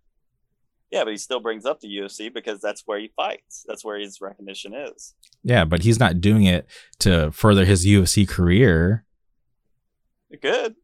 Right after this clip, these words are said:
Speaker 1: 'cause it
Speaker 2: How,
Speaker 1: could bring
Speaker 2: how,
Speaker 1: more
Speaker 2: how
Speaker 1: attention
Speaker 2: is,
Speaker 1: to him.
Speaker 2: uh, how is streaming on Twitch gonna further your U F C career?
Speaker 1: 'Cause you get, if you get big on Twitch, those people are gonna tune into you the same way as viral, like, YouTubers fight boxing.
Speaker 2: Yeah, but U F C is not gonna be like, "Oh, you have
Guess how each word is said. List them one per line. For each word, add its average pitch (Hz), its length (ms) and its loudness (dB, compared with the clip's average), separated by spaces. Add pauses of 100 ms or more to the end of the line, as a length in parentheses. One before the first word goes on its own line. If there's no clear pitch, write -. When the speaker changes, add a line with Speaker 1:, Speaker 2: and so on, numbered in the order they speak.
(260)
Speaker 1:
'cause 123 140 -6
it 127 100 -10
Speaker 2:
How, 143 200 6
Speaker 1:
could - 80 -2
bring - 40 0
Speaker 2:
how, 202 220 8
Speaker 1:
more 143 260 0
Speaker 2:
how 180 180 8
Speaker 1:
attention 240 60 8
Speaker 2:
is, 208 140 4
Speaker 1:
to 110 80 -4
him. 104 160 0
Speaker 2:
uh, 156 120 0
how 156 140 6
is 185 120 6
streaming 165 280 6
on 131 60 4
Twitch 139 240 4
gonna 101 340 2
further 107 320 2
your 95 200 4
U 95 180 2
F 92 60 0
C 101 140 0
career? 82 540 -6 (960)
Speaker 1:
'Cause 101 200 -8
you 113 80 -12
get, 123 200 -4 (160)
if 113 140 -14
you 113 60 -18
get 123 180 -6
big 147 160 -6
on 131 160 -4
Twitch, 175 500 -8
those 113 160 -10
people 135 200 -8
are 139 80 -6
gonna 131 100 -8
tune 151 220 -12
into 165 240 -14
you 120 60 -10
the 117 100 -16
same 120 240 -12
way 120 200 -10
as 117 100 -20
viral, 127 440 -4 (600)
like, 117 200 -4
YouTubers 120 680 -12
fight 135 360 -6 (220)
boxing. 135 460 -8 (360)
Speaker 2:
Yeah, 143 120 4
but 104 160 2
U 147 180 8
F 180 60 4
C 190 80 6
is 151 60 6
not 151 100 6
gonna 127 80 8
be 117 80 6
like, - 60 2
"Oh, 123 240 6
you 101 180 6
have 123 200 6